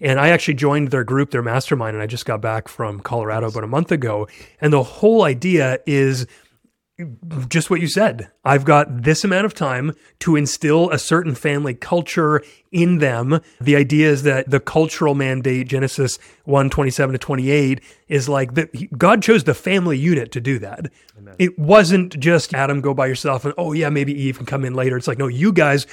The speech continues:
Speaker 1: blessed, now go."
Speaker 2: Mm-hmm.
Speaker 1: So that was just, I, I think you probably get along with him. I think there's a lot of overlap.
Speaker 2: Probably.
Speaker 1: And I've talked a lot to a number of guys on this podcast who I met in this sort of integrated mastermind. So this is wonderful to just have on the back of that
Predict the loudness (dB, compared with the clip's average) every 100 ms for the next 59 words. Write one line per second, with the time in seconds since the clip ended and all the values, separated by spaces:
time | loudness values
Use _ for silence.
0 | -10 2 4 4 0 -6 -2 0 0 -2
1 | -4 -8 -12 -20 _ -14 -2 4 4 2
2 | 4 4 6 4 4 2 2 -6 -6 -2
3 | 0 2 2 2 2 2 2 -2 0 2
4 | 2 2 0 -2 -4 -4 -4 -4 -4 -2
5 | 2 4 4 2 0 -4 -8 -20 _ 0
6 | 2 4 4 4 2 4 4 2 _ -8
7 | 0 4 4 6 4 4 2 2 2 -2
8 | -2 0 0 0 -2 -2 -2 2 2 2
9 | -2 -14 -20 _ _ 4 6 6 6 4
10 | 2 -4 -2 0 0 0 2 2 0 0
11 | 0 0 -2 -2 -2 0 0 2 2 2
12 | -2 -4 -2 -2 -4 -2 -2 -2 -6 -4
13 | -4 -6 -6 -6 -6